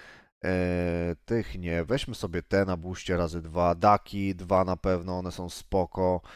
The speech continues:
tego slima, tego Star King Ninja można sobie wziąć, coś jeszcze z droższych by tu wypadało też wziąć. Nie, dobra, zróbmy sobie na razie tak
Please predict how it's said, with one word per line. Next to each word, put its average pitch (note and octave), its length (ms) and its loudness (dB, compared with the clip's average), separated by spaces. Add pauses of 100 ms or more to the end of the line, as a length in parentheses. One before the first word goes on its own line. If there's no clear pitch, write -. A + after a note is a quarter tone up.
(260)
tego G2+ 220 0
slima, G#2+ 480 6
tego F#2 220 -6
Star F#2 260 0
King F#2+ 260 -14
Ninja G#2+ 300 -4
można G#2 240 -4
sobie G#2 300 -6
wziąć, G2+ 420 0
coś F#2+ 260 -6
jeszcze G2+ 260 -6
z F#2 80 -4
droższych G2+ 500 -2
by G2+ 200 0
tu G2+ 360 -4
wypadało F#2+ 720 0
też F2+ 240 -8
wziąć. G2 640 -6 (420)
Nie, - 80 4
dobra, F3+ 260 10
zróbmy B2 280 0
sobie A2+ 160 2
na G#2+ 100 2
razie F#2+ 220 2
tak - 280 -2